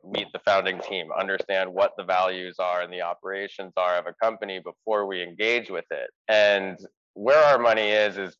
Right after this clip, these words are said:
you know, it's there to, yes, like, benefit us and, and make a profit, but it's also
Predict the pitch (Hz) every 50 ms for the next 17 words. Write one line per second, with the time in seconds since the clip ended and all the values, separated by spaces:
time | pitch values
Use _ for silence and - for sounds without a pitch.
0 | _ 104 101 98 95 95 90 - - 90 101 104 107 107 110 110 104 - - 110
1 | 101 98 98 98 95 95 95 87 - _ _ 98 104 104 101 110 - - - 95
2 | 90 - - 104 101 98 95 - 101 92 - - - 92 98 120 151 - - 127
3 | 104 95 90 85 - 95 92 95 95 95 92 - 92 - _ - 95 98 113 -
4 | - 143 147 - - 113 101 101 95 - 110 117 127 131 127 - 117 113 110 107
5 | 104 101 98